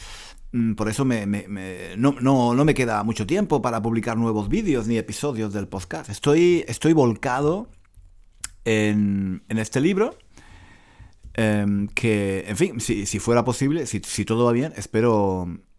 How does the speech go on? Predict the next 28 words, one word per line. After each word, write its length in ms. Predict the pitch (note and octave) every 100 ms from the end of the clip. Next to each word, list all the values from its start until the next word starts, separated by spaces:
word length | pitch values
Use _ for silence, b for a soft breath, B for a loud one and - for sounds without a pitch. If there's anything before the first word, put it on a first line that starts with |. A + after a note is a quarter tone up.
| _ _ - -
espero 340 | - B2+ C3
publicar 340 | B2 G#2+ A2
este, 540 | G#2+ - G2 F#2 F2 F2
este 160 | -
mismo 280 | F#2+ E2+ E2
mes. 260 | A#2 G#3 - - _ _ _ - _ _ _ - - B B B B B B _ -
Em, 1080 | B2 A#2+ A#2 A#2 A#2 A2+ G#2+ E2+ F2 A#2 A#2+
pero 220 | F#3+ G#3+
volviendo 720 | E3 C#3+ D#3 D3+ D#3+ C4+ E4
a 40 | C#4+
lo 100 | G#3+
que 80 | D#3+
estaba 260 | D3 C#3+
diciendo 320 | C3+ D3 C3
antes 240 | C#3 C#3 A#2+
sobre 260 | B2+ A2+
cómo 240 | G#2+ C3 B2+
la 100 | A#2
memoria 340 | A2+ A#2+ A2+
nos 180 | G#2+ -
engaña, 480 | G#2 G2+ F#2+ D#2+ - b b b b b b b _ _ D3+ C3+
vosotros 640 | B2 C#3 - B3+ E4 A#3 -
haced 340 | C3+ - E3 E3
este 240 | C#3 - C3
experimento. 720 | - A2 G2 F2 D#2+ D#2 - B B B -
Preguntad 680 | C#3 C#3+ D3 D#3 C#3+ A3 C4+
a 180 | B3 G#3
alguien, 440 | F3+ B2+ G2 C#2+